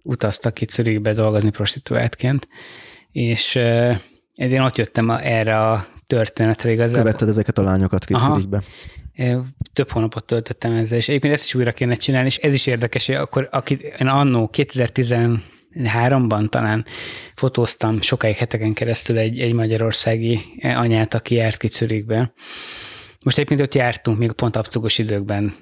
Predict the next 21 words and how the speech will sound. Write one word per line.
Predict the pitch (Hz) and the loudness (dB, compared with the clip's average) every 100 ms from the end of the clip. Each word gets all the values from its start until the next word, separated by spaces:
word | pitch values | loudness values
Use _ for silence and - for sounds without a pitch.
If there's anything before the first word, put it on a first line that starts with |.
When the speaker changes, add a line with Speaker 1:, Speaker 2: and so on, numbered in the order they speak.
| _ - | _ -6
Speaker 1:
a-, | 123 117 | -4 -2
azon | 123 113 | 0 0
a | |
településen, | 104 135 139 143 - | 2 0 2 0 0
kis | 110 - | -2 0
vidéki | 127 113 104 | 0 0 -2
település, | - 165 202 - 135 - | 0 0 0 0 0 0
és | |
Speaker 2:
Hát | 110 | 0
tegyük | 117 110 | 0 2
hozzá, | 107 101 | 2 2
az | 107 | 2
abcug | 101 - | 0 -2
sajnos | - 101 98 | 0 2 2
megszűnt | 98 90 - 90 | 2 0 0 0
azóta. | 90 90 92 107 - | 2 0 0 -2 -2
Egy | - 123 - 190 - | -2 -2 -4 -12 -4
Speaker 1:
Igen. | 110 101 101 | -2 0 0
Speaker 2:
pár | 92 | 2
hónapos | 95 92 104 - | 2 2 0 2
hír. | 101 | 0